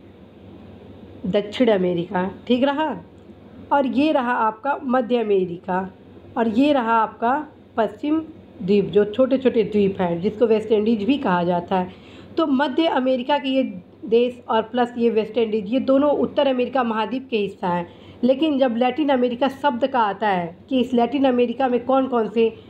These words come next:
भाग आते हैं, तो आपका ये मध्य अमेरिका आएगा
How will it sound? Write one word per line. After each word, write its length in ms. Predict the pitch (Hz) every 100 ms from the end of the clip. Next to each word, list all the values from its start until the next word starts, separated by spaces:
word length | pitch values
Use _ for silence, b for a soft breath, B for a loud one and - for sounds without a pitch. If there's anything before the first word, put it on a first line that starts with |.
| B -
भाग 260 | 196 220
आते 260 | 208 185 202
हैं, 120 | 190
तो 80 | 196
आपका 300 | 226 214 -
ये 320 | 254 247 339 349 B B -
मध्य 420 | 233 240 277 302 302 -
अमेरिका 460 | 220 220 220 285
आएगा 320 | 277 277 277